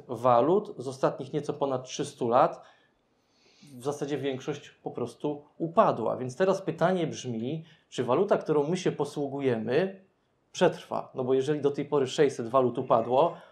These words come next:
to jakim cudem ma przetrwać na przykład nasza złotówka? E,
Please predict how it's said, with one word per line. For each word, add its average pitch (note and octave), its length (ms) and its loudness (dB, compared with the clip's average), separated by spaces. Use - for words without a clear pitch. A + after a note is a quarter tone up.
to C3+ 60 0
jakim C#3 240 -2
cudem C#3 260 -2
ma C3+ 100 -2
przetrwać B2+ 440 -6
na C3 80 -2
przykład B2 340 -8
nasza B2 220 -4
złotówka? C3+ 600 -6
E, C3+ 540 2